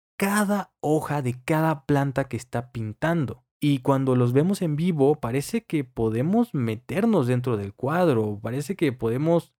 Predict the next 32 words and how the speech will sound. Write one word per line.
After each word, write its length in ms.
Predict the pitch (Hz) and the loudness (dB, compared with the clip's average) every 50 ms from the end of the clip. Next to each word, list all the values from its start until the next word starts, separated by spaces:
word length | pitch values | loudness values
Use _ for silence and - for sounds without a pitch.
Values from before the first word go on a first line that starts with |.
| _ - | _ -12
caminar 720 | - 131 131 127 120 117 110 110 120 139 190 208 202 180 | -8 -6 -2 -2 -2 0 0 0 0 0 2 2 2 2
en, 460 | - - 127 123 120 113 110 110 - - | 0 0 0 0 0 -2 -4 -6 -8 -8
en 300 | 120 117 113 113 110 107 | -8 -6 -6 -6 -6 -6
las, 180 | 107 104 - - | -6 -8 -8 -6
el 140 | - 120 113 | -6 -6 -4
sendero 500 | - 113 107 107 107 135 175 185 165 123 | -4 -6 -4 0 2 2 4 4 2 0
que 40 | - | 0
está 200 | - - 123 - | -4 -4 -4 -4
pintando 380 | 120 113 - 107 107 107 104 | -4 -4 -4 -2 0 0 0
Velasco. 580 | 101 95 95 98 95 - - - - 117 - _ _ _ _ - | 0 0 -2 -2 -4 -8 -12 -16 -16 -16 -18 _ _ _ _ -18
Sin 360 | - - - 196 214 233 233 | -14 -8 -2 0 2 4 4
embargo, 960 | 202 170 143 131 123 135 147 165 165 143 110 104 104 104 117 135 - 226 - - | 4 4 4 2 2 2 2 2 2 0 0 0 -2 0 0 -2 -4 -6 -10 -8
no 300 | - 117 120 123 131 139 | -6 -2 2 2 2 2
decimos 680 | 135 127 123 127 - 135 131 123 117 113 113 127 - | 2 0 -2 -2 -2 0 2 2 2 2 2 0 -2
que 120 | - 117 | -2 -2
los 160 | 107 101 - | -2 -4 -4
paisajes 400 | - 104 98 - 113 117 127 127 | -6 -8 -6 -6 -6 -6 -4 -2
de 100 | 120 117 | 0 0
Velasco 560 | 104 104 101 101 104 107 107 - - - 135 131 | 0 0 0 0 -2 -4 -6 -6 -4 -4 -4 -4
son 260 | 127 - 110 101 101 | -4 -6 -6 -4 -4
realistas. 880 | 104 104 101 98 101 98 123 165 165 - - - 104 98 - - - _ - | -4 -4 -4 -4 -2 -2 -2 -2 -2 -4 -6 -8 -8 -8 -10 -14 -18 _ -12
En 180 | 107 107 101 | -10 -10 -8
realidad 440 | 98 107 101 104 107 110 123 143 147 | -8 -6 -6 -2 0 0 2 2 2
es 180 | 139 131 127 127 | 2 0 0 -2
todo 180 | - 120 117 | -2 0 0
lo 140 | 120 120 113 | 0 0 -2
contrario, 640 | - 98 95 - - 120 139 156 160 147 120 110 104 | -4 -8 -6 -2 0 2 2 2 4 4 4 2 2
son 240 | - - 117 117 113 | 0 -2 -4 -2 -2
románticos. 1000 | 110 104 98 98 98 104 123 160 185 - - 170 151 - - - - - _ _ - | -2 -2 -2 -4 -4 -4 -2 -2 -2 -2 -2 -4 -4 -4 -8 -12 -14 -14 _ _ 0
Pero 360 | - 175 196 190 156 156 165 | 2 4 6 6 6 6 4
sí 180 | - - 117 110 | 4 0 0 0
decimos 720 | 117 135 143 - - 165 156 139 117 107 117 123 - | 0 0 0 0 0 2 2 4 2 2 0 -2 -8